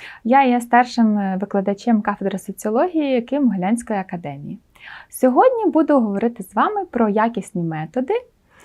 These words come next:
Е, хочу сказати, що я дуже рада цій нагоді посприяти розвитку дослідницьких центрів, е,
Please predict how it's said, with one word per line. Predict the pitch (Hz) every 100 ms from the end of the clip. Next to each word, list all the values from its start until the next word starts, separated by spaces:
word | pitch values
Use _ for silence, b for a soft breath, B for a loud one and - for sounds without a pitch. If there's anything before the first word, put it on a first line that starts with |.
| B B
Е, | 208 202 196 196
хочу | 320 349 311
сказати, | - 254 285
що | 240 214
я | 226
дуже | 214 226 214
рада | 196 226 208
цій | 190 202 190
нагоді | 180 175 233 254
посприяти | 233 180 - - 165 175 233 240 208 190 190 b b
розвитку | - 185 233 226 -
дослідницьких | 175 170 220 233 233 - -
центрів, | - 180 185 190 _ b b b b -
е, | 160 160 175